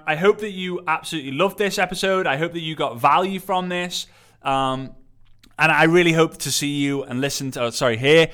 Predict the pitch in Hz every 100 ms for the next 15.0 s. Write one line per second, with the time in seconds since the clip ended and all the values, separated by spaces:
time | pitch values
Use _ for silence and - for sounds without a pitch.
0 | - - 208 247 233 156 - - 131 -
1 | - 101 101 98 - - 123 131 127 147
2 | 180 - 214 302 208 170 208 196 - 185
3 | - 277 330 202 233 214 165 151 147 127
4 | - - - 165 - 285 294 180 196 -
5 | 220 151 127 143 151 190 226 208 190 196
6 | 143 151 170 170 147 139 131 147 139 -
7 | 202 196 190 170 165 160 143 123 113 110
8 | 107 - - - 147 156 185 226 220 220
9 | 202 196 175 165 170 160 156 - 190 185
10 | 175 160 170 185 - 175 160 170 160 151
11 | - 160 175 175 165 - - 147 185 196
12 | 190 185 175 160 151 151 147 143 131 127
13 | 127 123 - 185 175 160 147 135 147 180
14 | 185 185 170 131 120 120 117 117 120